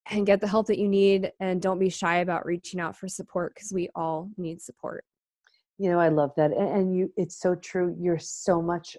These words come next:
Speaker 2: stronger than you think. And it's only when we're tested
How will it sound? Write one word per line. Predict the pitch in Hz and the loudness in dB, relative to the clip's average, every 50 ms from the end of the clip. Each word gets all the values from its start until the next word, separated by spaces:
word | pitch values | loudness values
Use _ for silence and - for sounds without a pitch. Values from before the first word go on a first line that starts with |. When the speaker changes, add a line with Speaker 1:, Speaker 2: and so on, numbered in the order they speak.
| - _ | -20 _
Speaker 2:
stronger | - - - - - - 170 156 156 156 147 151 151 147 139 - | -20 -20 -20 -12 -4 -2 0 0 0 0 0 -2 -2 -2 -2 -2
than | 143 143 143 143 143 | -4 -4 -4 -6 -6
you | 143 135 - - - _ _ | -8 -10 -10 -14 -20 _ _
think. | - 175 170 135 113 - - _ _ - - _ - | -4 -4 -4 -4 -6 -10 -16 _ _ -20 -16 _ -2
And | 170 170 | 0 0
it's | 160 165 - - | 0 -2 -4 -2
only | 185 185 190 196 196 | 0 0 2 0 2
when | 170 170 165 151 | 2 0 2 2
we're | 147 151 | 2 0
tested | 151 - - 226 247 - - - 127 117 117 - | 0 0 -2 -4 -4 -4 -6 -4 -2 -2 -2 -4